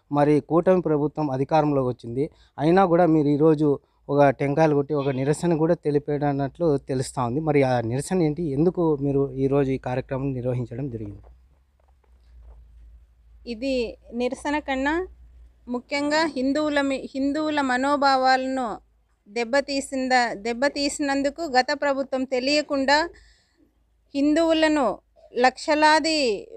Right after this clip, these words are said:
Speaker 2: కోట్లాది ప్రజల మనోభావాలను దెబ్బతీసింది. కాబట్టి అది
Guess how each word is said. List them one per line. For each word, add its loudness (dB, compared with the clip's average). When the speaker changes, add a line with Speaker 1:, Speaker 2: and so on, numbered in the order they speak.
Speaker 2:
కోట్లాది 2
ప్రజల 0
మనోభావాలను 2
దెబ్బతీసింది. -4
కాబట్టి 0
అది 0